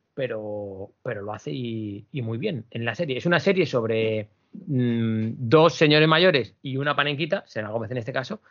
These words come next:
que dedi-, se deciden a, por una serie de circunstancias, no quiero hacer spoiler, se deciden a hacer un, un podcast. Y entonces, aparte de que la serie está muy bien hecha, son capítulos cortitos, es muy entretenida, ¿verdad? Está guay porque es la conjunción de universo,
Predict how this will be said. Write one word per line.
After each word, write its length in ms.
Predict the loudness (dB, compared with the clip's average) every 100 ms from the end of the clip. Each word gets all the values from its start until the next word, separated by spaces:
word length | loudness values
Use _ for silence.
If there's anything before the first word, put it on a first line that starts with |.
| _ _ _
que 240 | 2 4 4
dedi-, 360 | 2 0 -2 _
se 220 | -8 -4
deciden 480 | -2 -2 0 0 2
a, 260 | 2 2 2
por 100 | -2
una 120 | -4
serie 200 | -2 -2
de 40 | -2
circunstancias, 420 | 0 2 2 2
no 80 | 0
quiero 160 | 0
hacer 380 | 0 -2 -2 -4
spoiler, 340 | -4 -4 -4 -8 -20 _
se 200 | 4 6
deciden 340 | 6 4 2
a 40 |
hacer 340 | 4 4 4 2
un, 440 | 0 2 2 2 4
un 120 | 2
podcast. 400 | 2 -2 -8 -14 _ _ _ _ 0
Y 160 | 2
entonces, 400 | 6 6 6 2 _ _
aparte 260 | -2 0 2
de 60 |
que 40 | 2
la 60 | 2
serie 100 | 0
está 120 | 2
muy 120 | 2
bien 120 | 2
hecha, 160 | 0 -2
son 100 | -4
capítulos 320 | -4 -4 -4
cortitos, 340 | -4 -4 -2 0
es 40 |
muy 160 | 2 2
entretenida, 440 | 2 0 2 2
¿verdad? 300 | 2 2 -2 -4 _ _ -6
Está 260 | -2 0
guay 220 | 2 2 2
porque 240 | -2 -2
es 200 | -8 -12 _ _
la 180 | -2 -2
conjunción 580 | -2 -4 -4 2 2 4
de 260 | 4 2 -2 _ _ -2
universo, 720 | 2 4 4 2 0 0